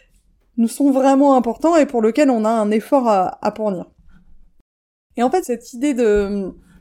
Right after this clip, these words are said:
renforcement, euh, inté-, intermittent et le fait que ce soit la méthode la plus efficace pour, euh,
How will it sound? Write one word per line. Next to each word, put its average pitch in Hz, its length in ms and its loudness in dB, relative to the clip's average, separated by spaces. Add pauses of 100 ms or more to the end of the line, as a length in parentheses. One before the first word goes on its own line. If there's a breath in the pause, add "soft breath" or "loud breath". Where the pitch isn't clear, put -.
(160)
renforcement, 277 880 0
euh, 196 320 0 (280)
inté-, 233 460 -4 (120)
intermittent 240 800 0
et 220 200 4
le 208 120 2
fait 285 200 -4
que 240 120 -4
ce - 80 -12
soit 233 160 -2
la 208 120 2
méthode 220 340 -2
la 208 180 0
plus 233 220 -6
efficace 269 460 -4
pour, 208 280 -6
euh, 185 120 0